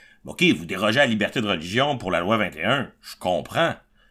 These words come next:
Mais faut-tu vraiment déroger au secret professionnel ? Faut-tu déroger au droit à l'avocat ? Au fond, vous dérogez à tout ce que vous pouvez déroger, mais moi, je constate qu'il y a des dérogations qui sont juste inutiles. » Et là, il exprime, au fond, son,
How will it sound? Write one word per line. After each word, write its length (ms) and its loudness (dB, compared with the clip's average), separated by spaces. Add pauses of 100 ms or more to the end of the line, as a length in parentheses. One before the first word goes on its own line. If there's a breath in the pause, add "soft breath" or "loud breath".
(100)
Mais 140 -4
faut-tu 320 -4
vraiment 260 2
déroger 380 -2
au 60 0
secret 360 -4
professionnel ? 840 -4 (140)
Faut-tu 300 -8
déroger 640 0 (160 loud breath)
au 160 4
droit 300 2
à 40 6
l'avocat ? 540 2 (300 loud breath)
Au 60 -12
fond, 120 2
vous 140 0
dérogez 320 4
à 40 4
tout 120 0
ce 80 -2
que 60 6
vous 120 4
pouvez 220 2
déroger, 460 2
mais 200 0 (120)
moi, 120 2
je 80 -2
constate 400 2
qu'il 100 0
y 40 2
a 20 -2
des 80 2
dérogations 480 2
qui 80 -6
sont 160 0
juste 320 -4 (120)
inutiles. » 800 0 (320 soft breath)
Et 60 -2
là, 100 2
il 200 4
exprime, 800 0
au 140 0
fond, 200 4
son, 360 2